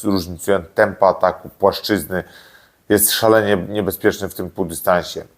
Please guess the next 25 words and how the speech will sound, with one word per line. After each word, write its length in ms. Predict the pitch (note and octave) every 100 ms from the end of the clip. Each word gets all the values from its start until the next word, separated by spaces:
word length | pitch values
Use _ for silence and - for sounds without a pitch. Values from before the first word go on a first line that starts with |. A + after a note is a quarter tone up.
| -
E, 180 | G2 F#2
do 160 | F2+
tego 520 | F#2+ A2 F2+ G#2 F#2 -
w 20 |
momencie, 340 | G#2+ G#2+ G#2+ G2+
kiedy 240 | G2+ F#2+
zwiększamy 560 | F2+ G#2+ F#2 B2+ C3 A2
z 80 |
nim 160 | A2 G#2
dystans, 520 | G2 F#2 G2 F#2+ -
on 180 | G2+ G2
absolutnie 640 | G2 - G2+ G2 - F#2+
nie 140 | F#2+ F#2+
daje 300 | F#2 F2+ F2+
nam 260 | F2 F2 - _ _ _ -
w 60 |
tym 300 | - G#2 F2+ - _ -
dystansie 920 | F2 F#2 - G2 F2+ E2+ - F#2 F2+ - _ -
wypocząć, 960 | D#2 - G2+ - G2+ G2+ A#2+ A#2+ A#2 _ _ -
bijąc 600 | F2+ G2 G2 F#2+ - - _ _
lewy 300 | G2 G2 F2+
prosty. 460 | - F#2 E2+ - - _ _ _ _ _ _ _ _ _ _ _ _
Ten 180 | G2+ G2
lewy 260 | G#2+ G#2
prosty 840 | G#2+ G#2+ G#2+ - G#2+ G#2+ G#2 G#2